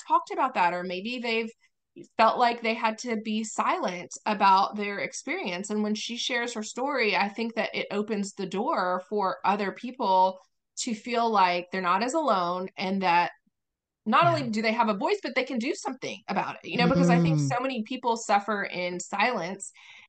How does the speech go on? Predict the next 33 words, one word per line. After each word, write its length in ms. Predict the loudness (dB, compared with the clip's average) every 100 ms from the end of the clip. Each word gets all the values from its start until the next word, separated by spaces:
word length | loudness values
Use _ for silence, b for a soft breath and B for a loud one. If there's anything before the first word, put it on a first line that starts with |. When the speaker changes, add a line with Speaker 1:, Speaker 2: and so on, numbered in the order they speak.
| _
Speaker 2:
Mm. 40 | 4
Speaker 1:
And 380 | 4 4 2 0
when 200 | 2 4
they 160 | 4
hear 600 | 2 -2 -2 2 4 4
someone 460 | 2 2 2 4 0
share 320 | -2 -2 -2
their 140 | -2 -4
story, 440 | -4 -2 0 0
it 120 | 0
gives 300 | 2 2 2 2
them 240 | 2 4
that 160 | 2 0 -4
permission 560 | -4 -2 0 0 -2
to 80 | -4
say, 220 | -2 -2
"Okay, 240 | -2 -2 -2
maybe 320 | -2 -2 0
I 140 | -2
can 200 | -2 -4
work 180 | -2 -4 -4
through 120 | -2
my 160 | -2
own 160 | -2 -4
trauma. 340 | -4 -6 -6 -14 -8
Maybe 240 | -2 0 0
I 180 | 0
can 220 | -2 -2 -2
deal 220 | -2 -2
with 140 | -2
my 120 | 0 2
own 300 | 2 2 2
Speaker 2:
Mm. 500 | 0 2 2 0 -4